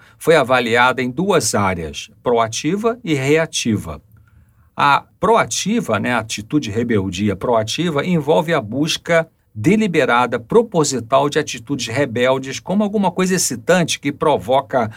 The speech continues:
adrenalina. E a reativa, a atitude de rebeldia reativa, tem que ver com a tendência de praticar atos não premeditados de rebeldia em resposta a um desapontamento ou frustração.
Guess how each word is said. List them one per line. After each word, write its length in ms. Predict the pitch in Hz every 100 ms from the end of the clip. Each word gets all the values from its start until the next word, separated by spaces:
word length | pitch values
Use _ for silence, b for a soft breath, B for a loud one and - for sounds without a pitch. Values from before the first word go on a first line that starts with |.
| B
adrenalina. 880 | 123 120 143 139 107 107 120 95 82 _ _ _ _ b b b
E 120 | 156
a 40 | 170
reativa, 800 | 147 202 180 117 - 208 220
a 60 | 117
atitude 480 | 110 113 113 175 147
de 40 |
rebeldia 600 | 120 120 104 90 101 104
reativa, 720 | 85 101 87 - 208 156 95 - B B
tem 140 | 185
que 100 | 185
ver 200 | 160 170
com 200 | 170 156 139
a 140 | 135
tendência 480 | 127 147 113 139 143
de 140 | -
praticar 480 | - 139 - - 123
atos 440 | 127 131 131 117 131
não 360 | 147 202 277
premeditados 1000 | 285 160 123 113 120 160 151 180 131 104 b b b
de 120 | -
rebeldia 760 | 131 156 156 131 110 170 180 -
em 80 | 175
resposta 720 | 160 151 - 139 131 - 135
a 180 | 139 131
um 240 | 156 185 B B
desapontamento 1000 | - 131 139 - 151 175 165 160 185 196 -
ou 300 | 180 180 180 _
frustração. 800 | - 165 - 175 - - 104